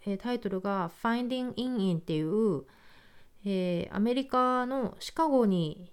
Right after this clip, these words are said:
えー、留学していた中国人の大学院生が失踪してしまう事件で、まあ、結論から言うと本当に悲しいんだけども、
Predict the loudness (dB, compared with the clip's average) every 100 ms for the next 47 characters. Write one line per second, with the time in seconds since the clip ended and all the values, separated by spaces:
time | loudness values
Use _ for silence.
0 | -8 -4 0 0 2 2 4 0 -2 -4
1 | -2 0 2 2 0 0 0 0 0 0
2 | -2 2 2 2 2 2 0 0 2 4
3 | 4 2 0 0 0 0 0 -2 -8 -20
4 | -20 -18 -10 -2 -2 2 4 4 4 0
5 | 2 2 4 2 -2 -2 -2 0 2 2
6 | 0 -6 -20 -20 -20 -20 -20 -4 -2 0
7 | -2 0 0 0 4 6 6 6 2 2
8 | 2 2 0 0 -4 -2 -4 -4 -2 -2
9 | -2 -2 0 0 0 -4 0 2 2 2
10 | -2 -8